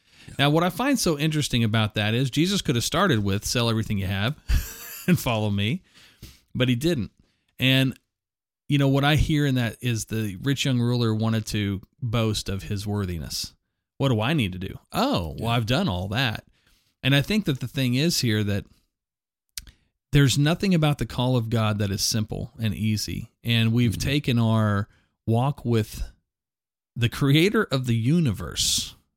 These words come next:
Speaker 2: and we've trivialized it to a social club.
Speaker 1: Yeah.
Speaker 2: And when people really get a hold of this, I, I would venture to say that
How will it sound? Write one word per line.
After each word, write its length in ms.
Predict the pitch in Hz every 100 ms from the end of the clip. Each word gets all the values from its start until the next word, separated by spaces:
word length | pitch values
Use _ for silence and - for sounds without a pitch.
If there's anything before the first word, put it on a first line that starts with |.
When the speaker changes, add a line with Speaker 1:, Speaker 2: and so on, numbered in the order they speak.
| _ _ -
Speaker 2:
and 160 | 117
we've 200 | 113 110
trivialized 800 | - 147 175 117 98 95 95 -
it 120 | - -
to 160 | 101
a 40 | 92
social 400 | - - - 101
club. 380 | - - 92 120 _ _ _
Speaker 1:
Yeah. 220 | - - - _ _ _ _ _ _ _ _ _ _ _
Speaker 2:
And 160 | 131 127
when 140 | 123
people 540 | 175 190 196 165 - - _
really 360 | 110 123 156 165
get 120 | 147
a 60 | 135
hold 180 | 151 170
of 40 |
this, 160 | 113 117
I, 140 | 120 -
I 120 | 143
would 180 | 165 139
venture 300 | 143 147 143
to 100 | 135
say 340 | - 98 98
that 160 | 120